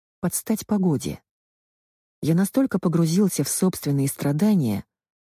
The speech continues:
что не заметил, как началась гроза. Дождь шел стеной —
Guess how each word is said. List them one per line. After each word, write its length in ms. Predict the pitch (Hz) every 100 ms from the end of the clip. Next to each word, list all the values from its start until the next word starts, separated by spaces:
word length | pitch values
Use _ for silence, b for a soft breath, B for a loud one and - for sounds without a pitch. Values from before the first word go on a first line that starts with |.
| -
что 200 | - 151
не 120 | 156
заметил, 440 | 160 202 247 180
как 220 | - 208
началась 400 | - 190 196 196
гроза. 540 | 170 185 196 143 113 - _ _ _ -
Дождь 400 | 131 160 165 -
шел 320 | - 160 143
стеной — 520 | - 131 139 190 208